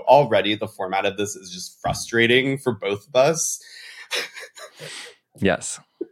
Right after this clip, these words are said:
Speaker 1: If you wanna argue with your partner, just talk over each other a little bit and it's going to trigger
Speaker 2: Mm-hmm.
Speaker 1: something.
Speaker 2: <laughs> Matthew's
Speaker 1: Right.
Speaker 2: feeling triggered.
Speaker 1: We love that. <sighs> Uh, but yeah, no. Um, when was the last time we actually argued?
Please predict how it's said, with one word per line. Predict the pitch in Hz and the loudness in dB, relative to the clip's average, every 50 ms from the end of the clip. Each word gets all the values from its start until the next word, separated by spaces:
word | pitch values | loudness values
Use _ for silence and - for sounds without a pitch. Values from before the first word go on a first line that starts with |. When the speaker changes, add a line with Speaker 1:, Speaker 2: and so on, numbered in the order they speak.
| _ _ - - - - - - - - | _ _ -14 -12 -10 -8 -8 -6 -2 0
Speaker 1:
If | 160 156 165 | 2 6 8
you | 185 | 10
wanna | 220 - 302 | 10 10 8
argue | - 185 202 220 233 208 220 | 8 8 8 8 6 6 4
with | 214 208 175 | 0 0 2
your | 180 196 | 0 0
partner, | 180 - 240 247 247 175 175 160 160 156 156 156 | 2 4 4 6 6 6 6 6 6 6 6 4
just | 147 147 156 156 - | 2 0 -2 0 2
talk | - 190 190 190 214 | 4 4 6 8 8
over | 202 202 180 175 | 6 8 8 6
each | 156 147 143 - | 4 4 4 2
other | 143 131 131 131 | 2 2 4 4
a | 127 120 | 4 4
little | 123 123 123 117 | 4 4 4 4
bit | 120 127 117 123 120 - | 4 4 6 4 4 4
and | - 123 117 113 113 110 107 110 | 4 4 4 6 4 4 2 2
it's | - 135 135 135 - | 2 0 0 -2 -4
going | - - 123 127 143 151 147 143 - | -2 0 2 4 4 2 0 0 -2
to | - 110 107 104 | -4 -4 -4 -4
trigger | - - - 151 151 151 143 160 160 - | -6 -4 0 0 0 0 2 2 4 4
Speaker 2:
Mm-hmm. | - - | 4 4
Speaker 1:
something. | - 127 113 113 113 - 92 87 78 80 - - - - _ _ _ _ _ _ _ - | 2 2 2 2 -2 -4 -6 -6 -6 -6 -6 -8 -10 -14 _ _ _ _ _ _ _ -2
Speaker 2:
<laughs> | - 427 415 - 160 - - - - - - - - - - - _ _ _ _ _ _ _ - | 0 0 2 2 0 0 -4 -10 -20 -20 -20 -20 -20 -20 -20 -20 _ _ _ _ _ _ _ -2
Matthew's | 127 123 131 127 143 | 0 0 0 2 0
Speaker 1:
Right. | 135 - | 0 0
Speaker 2:
feeling | - 131 120 117 117 | 0 0 0 0 -2
triggered. | - - 95 - - 107 117 - - _ _ _ _ _ _ - | -2 -4 -4 -2 -2 -4 -4 -4 -8 _ _ _ _ _ _ -2
Speaker 1:
We | 117 120 | 0 0
love | 104 95 90 90 | 0 0 -2 -2
that. | 90 80 82 82 - - - - | -2 -2 0 0 -2 -4 -6 -12
<sighs> | _ _ _ _ _ _ - - - - - _ _ _ _ _ _ _ _ - | _ _ _ _ _ _ -20 -20 -20 -20 -20 _ _ _ _ _ _ _ _ 2
Uh, | 147 160 151 147 147 139 131 127 120 117 110 107 107 110 110 - - - | 6 8 8 10 10 8 8 6 6 4 2 2 0 -4 -6 -12 -10 2
but | 113 - - 110 | 4 6 6 8
yeah, | 127 117 104 98 | 8 8 8 8
no. | 110 113 104 101 95 - - | 6 4 4 4 2 0 0
Um, | - 117 120 117 110 | 2 4 6 6 6
when | 120 147 165 | 6 4 4
was | 190 185 | 4 4
the | 190 | 4
last | 175 156 147 - | 4 4 4 2
time | 160 147 | 0 0
we | 120 - - - | 0 -2 0 0
actually | 95 95 - - - 101 92 - | 0 0 0 -2 -4 -2 -2 -2
argued? | - - - - 71 - - - - | -2 -6 -6 -8 -8 -8 -10 -12 -14